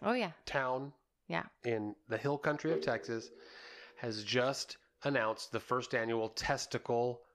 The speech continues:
Speaker 2: festival.
Speaker 1: I eat that.
Speaker 2: Rocky Mountain oysters.
Speaker 1: Rocky Mountain
Speaker 2: You've
Speaker 1: oysters,
Speaker 2: heard
Speaker 1: that's right.
Speaker 2: this.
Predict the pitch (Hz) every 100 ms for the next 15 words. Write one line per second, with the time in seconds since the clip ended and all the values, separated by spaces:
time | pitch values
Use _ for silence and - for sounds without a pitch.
0 | _ - 127 117 - 87 - - 196 220
1 | 170 - 156 151 - - - _ - 120
2 | 127 139 151 135 135 135 135 131 139 -
3 | 156 151 160 - 175 175 185 170 156 -
4 | 135 120 - 127 165 170 -